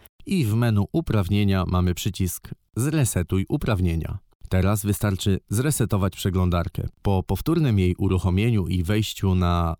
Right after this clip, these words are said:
naszą stronę ta odpowie pełnym zaufaniem.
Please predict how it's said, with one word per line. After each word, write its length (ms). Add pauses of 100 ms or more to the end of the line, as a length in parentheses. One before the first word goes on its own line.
(120)
naszą 360
stronę 520
ta 220
odpowie 520
pełnym 480
zaufaniem. 720